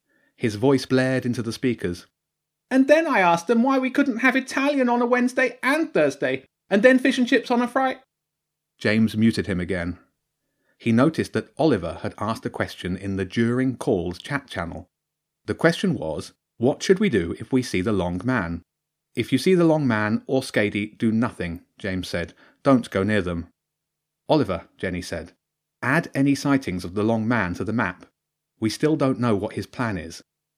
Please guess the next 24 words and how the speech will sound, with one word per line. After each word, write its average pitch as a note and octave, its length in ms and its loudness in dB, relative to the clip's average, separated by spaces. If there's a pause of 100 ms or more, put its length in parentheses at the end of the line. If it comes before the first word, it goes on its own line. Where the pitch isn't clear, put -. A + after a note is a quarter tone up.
(100)
He A2+ 140 -2
wants B2 280 0
the E3 100 0
Stone B2+ 280 0
of - 80 -6
Brighthelm, E2+ 580 -6 (240)
and G2+ 140 -8
he A#2+ 120 0
knows C3 320 0
where F#2+ 160 -2
it G2 140 -4
is. - 320 -4 (460)
The A2 100 -2
Sentinelms F#2 840 -4
protect - 380 -6
the G#2+ 80 -4
stone, E2+ 440 -10 (300)
and G2+ 160 -4
now B2+ 180 2
there's A#2+ 180 2
only A2 300 0
one A2 360 0
tree G#2+ 300 0
left. G#2+ 480 -6